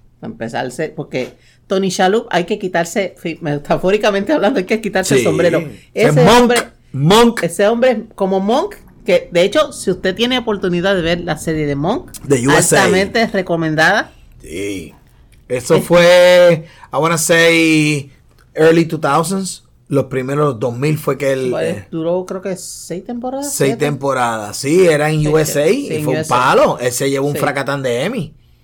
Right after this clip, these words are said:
Speaker 2: Se ganó, se ganó billetaje él
Speaker 1: Sí.
Speaker 2: haciendo de Monk.
Speaker 1: Pero él tiene un timing. Este
Speaker 2: Ujú.
Speaker 1: hombre tiene un timing que es... o sea, eh, hay gente que de verdad nace con, con, con esa, con,
Speaker 2: Ujú.
Speaker 1: con, con esa habilidad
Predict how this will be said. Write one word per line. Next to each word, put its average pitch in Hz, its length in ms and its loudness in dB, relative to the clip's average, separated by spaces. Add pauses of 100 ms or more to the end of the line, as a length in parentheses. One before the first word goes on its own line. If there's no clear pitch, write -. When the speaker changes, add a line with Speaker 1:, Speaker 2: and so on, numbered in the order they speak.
(260)
Speaker 2:
Se 123 140 -6
ganó, 117 400 -6
se 131 160 -2
ganó 113 240 -6
billetaje 160 680 0
él 151 200 -2
Speaker 1:
Sí. 127 80 -8
Speaker 2:
haciendo 131 400 -6
de 127 120 -2
Monk. 127 320 -8 (180)
Speaker 1:
Pero 185 220 0
él 196 120 -6
tiene 277 220 -2
un 277 220 -4
timing. 151 580 -4 (160)
Este 135 200 -4
Speaker 2:
Ujú. - 20 0
Speaker 1:
hombre 196 260 0
tiene 226 220 -2
un 226 200 -2
timing 143 540 -4
que 151 180 -2
es... - 280 -12 (880)
o 160 60 -8
sea, 180 280 -2
eh, 175 160 0
hay 185 160 2
gente 262 300 -2
que 185 240 -4
de 156 140 -2
verdad 160 300 0
nace 208 360 -2
con, 143 240 -8
con, 135 280 -10
con 139 220 -8
esa, 151 460 -4 (400)
con, 143 400 2
Speaker 2:
Ujú. 220 80 2
Speaker 1:
con, 170 240 -2
con 170 260 -6
esa 185 840 -2 (320)
habilidad 175 580 2